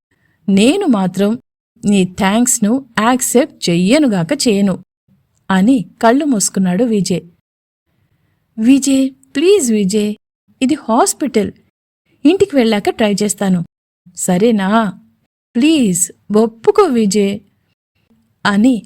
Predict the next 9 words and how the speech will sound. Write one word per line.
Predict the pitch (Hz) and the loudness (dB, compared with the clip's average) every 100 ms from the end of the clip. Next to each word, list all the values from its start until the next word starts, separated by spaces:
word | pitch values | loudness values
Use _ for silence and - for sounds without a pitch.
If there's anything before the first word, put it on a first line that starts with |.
| - | -4
గోముగా | 190 226 247 277 277 | 2 2 2 0 0
అంది | 240 196 294 370 - | 0 0 -2 -6 -4
స్వప్నిక. | 226 196 - 185 185 185 - _ _ _ _ _ _ - | -4 -4 -6 -6 -6 -6 -14 _ _ _ _ _ _ 0
"No | 220 269 330 349 185 202 | 4 4 2 -2 -2 0
excuses. | - - 190 180 170 160 - - _ _ - | -2 -2 0 0 0 -2 -6 -12 _ _ -4
నాకు | 196 185 170 320 311 - | 0 0 0 -2 -6 -2
అలా | 190 185 185 277 - | 0 0 2 0 0
చెప్పాల్సిందే, | 190 - 190 180 185 175 165 170 _ 185 | -4 -2 -2 0 0 0 -2 -6 _ 0
అంతే" | 185 185 170 - - 240 | 2 2 -2 -4 0 0